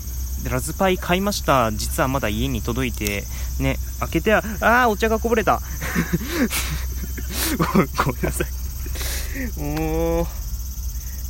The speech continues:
シミができた。ね、まあ、そんな感じでお話ししたわけなんですけど、あの、あの後ね、結局家に届いて開けたわけですよ。うん。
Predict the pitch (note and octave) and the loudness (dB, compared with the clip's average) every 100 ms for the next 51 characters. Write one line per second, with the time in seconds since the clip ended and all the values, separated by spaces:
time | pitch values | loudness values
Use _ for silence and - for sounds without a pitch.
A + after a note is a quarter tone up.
0 | - - C#3+ C#3+ D3+ D3 - B2+ - - | -4 -2 -2 0 0 0 0 -2 -2 -4
1 | - - - - - - - - - - | -4 -4 -6 -6 -4 -4 -4 -4 -2 -2
2 | D3 - C#3 F3 F#3 F#3 F#3 F3 F3+ E3+ | -2 -2 -2 0 0 2 0 0 0 0
3 | F3 F#3 F3+ F3+ F#3+ F3 F#3+ G3 B2+ A2+ | 2 0 -2 -2 0 0 2 2 0 0
4 | - B2 B2+ A2 F#2+ - - C#3 E3 E3 | -2 0 2 0 -2 -8 -4 -2 -2 -2
5 | - C#3+ F3 A3+ A3 C#3 A#2+ G#2+ C#3+ F#3 | -2 0 2 2 2 0 0 -2 -2 -2
6 | F#3+ F#3 F#3+ G#3 C3 B2 D3+ A2 B2+ A2+ | 0 0 0 0 0 0 0 0 0 0
7 | G#2 A2+ E3 F3+ G#3 G#3+ C#3 A#2 F#2+ - | 0 -2 0 2 2 0 -2 -2 -4 -4
8 | - - - - - B2 | -8 -8 -8 -6 -2 -2